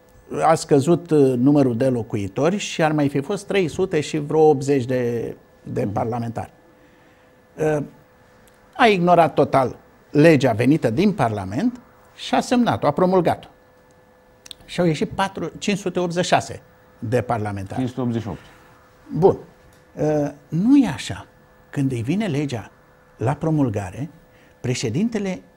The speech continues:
Speaker 1: este ultimul filtru. Și el trebuie, cu acei consilieri pe care îi are, dar pe care, care trebuie să fie numiți în funcție de valoarea pe care o au, nu pe alte criterii, atunci trebuie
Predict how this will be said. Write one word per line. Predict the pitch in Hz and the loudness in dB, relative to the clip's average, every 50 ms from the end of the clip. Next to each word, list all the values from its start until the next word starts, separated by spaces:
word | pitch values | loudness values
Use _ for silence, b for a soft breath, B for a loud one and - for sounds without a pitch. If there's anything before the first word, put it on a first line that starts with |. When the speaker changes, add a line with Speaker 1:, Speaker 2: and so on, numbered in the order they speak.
| _ - - _ | _ -20 -20 _
Speaker 1:
este | - 160 156 - - | -8 -8 -8 -6 -8
ultimul | 196 202 202 202 185 175 165 | -8 -6 -6 -6 -6 -6 -6
filtru. | 147 - 113 90 76 - - - _ _ _ _ _ _ _ b b b b b b | -6 -8 -10 -10 -10 -16 -20 -20 _ _ _ _ _ _ _ b b b b b b
Și | b - - 131 143 | b -10 -6 -2 -2
el | 175 185 | -2 -2
trebuie, | 175 - 165 185 170 170 165 151 127 117 107 - | -2 -2 -2 0 0 0 0 0 -2 -4 -6 -8
cu | - 120 113 104 101 98 98 95 | -8 -8 -6 -6 -8 -10 -10 -12
acei | - - 127 127 - 180 185 | -8 -6 -6 -2 0 0 0
consilieri | - - 139 123 - 127 120 131 139 139 | 2 0 -4 -2 -2 -4 -2 0 0 0
pe | 139 135 127 | -2 -4 -4
care | - 127 120 113 | -4 -6 -4 -4
îi | 113 120 | -4 -4
are, | 127 131 127 113 | -4 -4 -4 -4
dar | 113 110 | -6 -6
pe | 110 117 104 | -8 -10 -8
care, | - 117 120 110 110 101 - _ 135 123 117 113 | -8 -8 -6 -6 -8 -8 -10 _ -6 -6 -6 -4
care | - 123 120 113 | -6 -6 -6 -4
trebuie | - 139 135 139 135 120 | -4 -4 -2 -2 -2 -2
să | - - 120 | -2 -4 -4
fie | 113 - 131 127 123 117 113 - b b b b b b b b b | -2 0 -2 0 0 -2 -4 -6 b b b b b b b b b
numiți | - 143 143 139 135 127 - - - - - b b b b b b _ - _ - _ _ _ _ _ _ - _ - | 4 6 6 6 6 2 -2 -4 -10 -12 -14 b b b b b b _ -20 _ -20 _ _ _ _ _ _ -20 _ -6
în | 131 131 | -6 -6
funcție | 110 - 123 117 - - 117 | -4 -4 -6 -6 -6 -4 -2
de | 117 | -2
valoarea | 110 117 165 208 226 151 107 98 - - | 4 6 6 6 6 4 2 0 -6 -8
pe | - 110 | -10 -6
care | 98 110 110 110 | -4 -2 -2 -2
o | 104 107 | -2 -2
au, | 113 120 131 123 - _ _ | -2 -2 -4 -6 -14 _ _
nu | - - 120 135 147 | -8 -2 2 2 2
pe | 139 131 | 2 2
alte | 110 110 104 - 107 | -2 -2 -4 -6 -8
criterii, | 101 - - 104 92 - 98 92 98 127 202 - - _ _ b b b b b b b b b | -10 -10 -10 -12 -10 -10 -10 -8 -6 -8 -8 -8 -12 _ _ b b b b b b b b b
atunci | 110 - - 262 285 285 | -10 0 2 2 2 2
trebuie | - 143 135 131 139 127 120 110 104 | -2 -4 -2 -2 -2 -2 -2 -4 -6